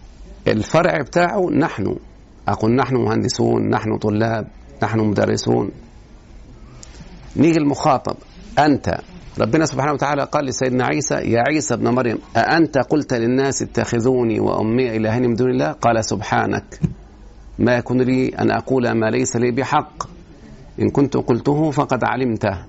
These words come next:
تعلم ما في نفسي ولا أعلم ما في نفسك، إنك أنت علام الغيوب". يبقى كلمة أنت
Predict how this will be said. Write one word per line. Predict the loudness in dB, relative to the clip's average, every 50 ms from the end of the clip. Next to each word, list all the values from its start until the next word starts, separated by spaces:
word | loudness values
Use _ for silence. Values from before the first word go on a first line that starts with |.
| -2 0
تعلم | 0 2 2 0 0 0 0 2 2 0
ما | 0 0 -2
في | -2 0 0
نفسي | 2 2 0 0 -2 -2 0 0
ولا | 0 0 0 0 0 0
أعلم | 0 -2 -2 -2 -2 0 0 0
ما | 0 0
في | 0 0 0
نفسك، | 2 2 0 0 -2 -4 -2 0
إنك | 0 2 2 2 0 0 0
أنت | 0 0 0 0 0 0
علام | 0 0 0 0 0 0 0 0
الغيوب". | 0 0 0 0 0 0 -2 -4 -6 -12 -16 -20 -20 -20 -20 -20 -20 -20 -20 -20 -20 -20 -18 -18 -20 -18 -18 -18 -18 -6 -4 0
يبقى | 0 0 2
كلمة | 2 4 4 4 4 2 2
أنت | 2 2 2 2 0 0 -2 -2